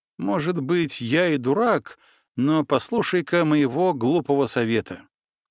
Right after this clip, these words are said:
Займись поскорее каким-нибудь делом или вернись домой. Нечего тебе сидеть в этом болоте.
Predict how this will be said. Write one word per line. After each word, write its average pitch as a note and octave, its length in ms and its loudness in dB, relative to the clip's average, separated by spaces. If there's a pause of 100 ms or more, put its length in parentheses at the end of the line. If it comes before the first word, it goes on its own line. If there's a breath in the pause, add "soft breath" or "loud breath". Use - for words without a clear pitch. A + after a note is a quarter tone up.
(140)
Займись D#3 800 0
поскорее F3 600 0
каким-нибудь D3 680 0
делом C3+ 500 0 (340 soft breath)
или F3+ 300 0
вернись D#3+ 520 0
домой. C3+ 640 2 (260)
Нечего D#3 520 0
тебе C3 260 0
сидеть A#2 520 -2
в G2+ 60 0
этом B2+ 280 2
болоте. A2 580 0